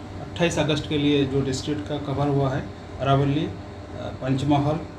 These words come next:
दाहोद, माहीसागर, बाडोदरा, छोटा उदयपुर, नर्मदा होते हुए दक्षिण गुजरात के सारे जिला के लिए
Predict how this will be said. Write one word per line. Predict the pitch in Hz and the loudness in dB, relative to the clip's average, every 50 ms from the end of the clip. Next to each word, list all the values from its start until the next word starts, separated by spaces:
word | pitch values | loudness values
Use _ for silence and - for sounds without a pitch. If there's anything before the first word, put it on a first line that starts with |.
| - - | -2 2
दाहोद, | 131 127 113 139 147 151 147 - - | 2 4 4 4 0 0 -2 -2 -2
माहीसागर, | 135 127 139 143 139 - 139 139 143 156 156 | 0 0 2 2 0 0 -2 0 0 0 -2
बाडोदरा, | 143 143 135 131 131 131 139 139 139 151 160 - - - - - - - - | 0 2 2 2 2 2 2 2 4 2 2 0 -4 -10 -12 -12 -8 -4 -2
छोटा | 147 143 147 139 | 0 2 4 4
उदयपुर, | 139 139 151 147 143 147 147 156 170 170 - - - - - - - - | 4 6 4 4 4 2 0 -2 0 0 0 -2 -2 -4 -6 -6 -6 -2
नर्मदा | 127 127 127 131 143 143 143 151 151 156 165 - - - - - - - | -2 0 2 2 2 4 6 6 6 6 4 0 -6 -10 -12 -12 -8 -4
होते | 139 135 135 147 | -4 0 2 2
हुए | 139 147 147 151 | 4 4 2 2
दक्षिण | 147 143 135 135 - - 151 143 | 2 0 0 -2 -2 0 0 2
गुजरात | 139 143 135 139 139 139 - - | 2 2 2 2 2 0 -2 -4
के | 156 147 | -4 -4
सारे | - - 143 131 135 135 | -2 -2 0 2 2 2
जिला | 135 135 131 135 131 | 2 2 0 0 0
के | 131 135 143 | -2 -2 -2
लिए | 139 147 165 | -2 -2 -2